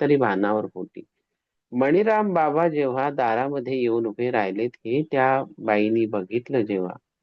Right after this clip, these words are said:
तिने माझघरातनं बघितलं असेल, कुठून बघितलं असेल, माडीवरनं बघितलं असेल, ती धावत धावत बाहेर आली. वास्तविक त्या काळी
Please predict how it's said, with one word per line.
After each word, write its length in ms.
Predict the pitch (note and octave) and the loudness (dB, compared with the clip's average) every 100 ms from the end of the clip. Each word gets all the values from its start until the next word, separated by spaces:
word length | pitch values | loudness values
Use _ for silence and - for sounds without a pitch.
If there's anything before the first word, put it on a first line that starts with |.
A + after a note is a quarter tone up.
| _ _ _ _ _ _ _ - | _ _ _ _ _ _ _ 0
तिने 160 | B2+ | 2
माझघरातनं 760 | C#3 B2 A2+ B2+ C3+ B2+ C#3 B2+ | 4 4 2 0 0 0 -2 -2
बघितलं 400 | G#2+ A#2+ A#2+ B2 | 0 -2 -2 -2
असेल, 340 | A2 - A#2 | -2 -2 -6
कुठून 340 | C3 - C#3 C#3+ | -6 -14 -10 -2
बघितलं 420 | A#2 A#2+ C#3 C#3 | -2 -2 -2 0
असेल, 400 | G#2 - G#2 G2 | 0 -2 -2 0
माडीवरनं 600 | A2+ A2 A2+ A2 A2 G#2+ | 0 2 2 0 -2 -4
बघितलं 420 | G2 A2+ A#2 A#2 | -4 -4 -4 -2
असेल, 280 | F2+ - - _ _ _ _ - | -4 -6 -18 _ _ _ _ -2
ती 120 | F#3 | 0
धावत 440 | F3 - G2+ C#3+ | 0 0 6 6
धावत 640 | F3 - G#2+ A2 C#3+ - - - - A#2+ | 4 0 0 2 2 -2 -8 -8 -10 -6
बाहेर 420 | - F2+ A#2+ B2 | -6 -4 0 2
आली. 340 | A2 F#2 F#2 F2+ E2+ | 2 0 0 -2 -2
वास्तविक 520 | G2+ - B2+ C3 C3 - _ | -4 -4 2 4 2 -2 _
त्या 140 | - B2 | 0 0
काळी 400 | - G#2 F#2+ | 2 2 4